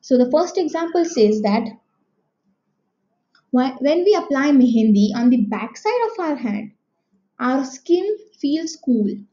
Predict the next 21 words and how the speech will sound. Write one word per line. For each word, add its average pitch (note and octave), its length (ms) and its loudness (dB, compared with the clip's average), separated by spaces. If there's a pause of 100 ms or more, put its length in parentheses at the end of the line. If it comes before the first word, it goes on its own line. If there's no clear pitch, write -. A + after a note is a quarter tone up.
(200)
Why D4 260 -2
does F4 160 0
it F4+ 220 0
feel B3 280 2
cool? C#4+ 300 0
Because G#3 540 -2 (220)
the A#3 120 2
mehendi D4 540 4
absorbs B3+ 800 -4
the D4+ 140 -2
surrounding A3+ 600 -2
heat. A#3+ 440 -2 (960)
Also, B3+ 360 0
in C4+ 180 2
the C#4 140 0
earthen E4+ 440 2
pots, G#3 540 -8
they C#4+ 160 -8
have C4+ 400 -8 (160)
small F#4+ 720 -6 (120)
holes G#3 480 0